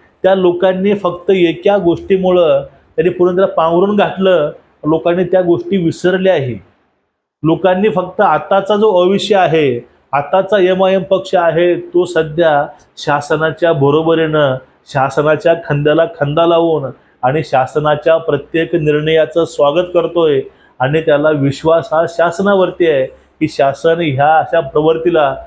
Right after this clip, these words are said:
ठेचून मारेल आणि प्र-, परत भारतामध्ये अशांतता होणार नाही. आणि लोकांमध्ये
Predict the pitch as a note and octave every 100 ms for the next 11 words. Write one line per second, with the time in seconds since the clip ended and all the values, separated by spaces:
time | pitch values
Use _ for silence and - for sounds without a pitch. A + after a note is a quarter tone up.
0 | - _ - D3+ - F#3 F#3 E3+ F3 D#3+
1 | C3 C3 - _ C3+ C#3+ D#3+ - D3+ D3+
2 | D3+ F#3 G#3 - - - - C#3+ D3 D3+
3 | E3+ E3 D#3+ D#3+ C#3+ C#3 D3 _ - D3
4 | - D3 D3 D3+ D#3+ - D3+ F3 F3+ F3
5 | E3 D#3 C3+ B2+ _ _ C3 D3 E3 D#3
6 | - F3 F3 E3+ F#3+